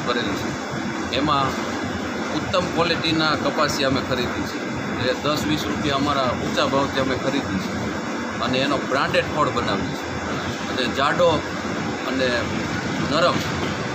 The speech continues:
પશુ આરામથી ખાઈ શકે એવો ખોળ બનાવીએ. અને અમે ગેરંટી આપીએ છીએ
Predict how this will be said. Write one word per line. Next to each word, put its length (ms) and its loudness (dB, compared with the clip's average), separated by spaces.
પશુ 520 0
આરામથી 360 2
ખાઈ 240 0
શકે 240 -2
એવો 180 4
ખોળ 100 2
બનાવીએ. 1000 -2
અને 460 2
અમે 220 2
ગેરંટી 520 2
આપીએ 300 2
છીએ 300 -2